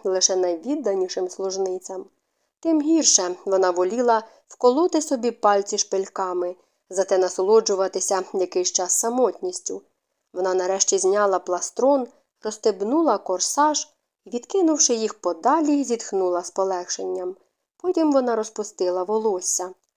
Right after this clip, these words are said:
Дзеркало, вкрите, як і раніше, хмарою пари, відображало її.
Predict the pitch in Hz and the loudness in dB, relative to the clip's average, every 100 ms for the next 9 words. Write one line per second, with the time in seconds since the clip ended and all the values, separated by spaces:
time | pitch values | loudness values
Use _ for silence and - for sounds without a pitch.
0 | _ _ _ 180 202 202 - 190 190 - | _ _ _ -4 -4 -2 -2 0 0 0
1 | 208 208 202 190 185 196 185 208 208 190 | 0 2 0 0 0 0 2 2 0 -2
2 | - 208 202 180 180 - 294 285 269 254 | -4 -2 0 0 0 2 2 2 0 -4
3 | _ _ 214 202 208 208 208 262 285 269 | _ _ 0 2 2 2 0 2 2 2
4 | 220 214 196 196 | -2 -6 -8 -10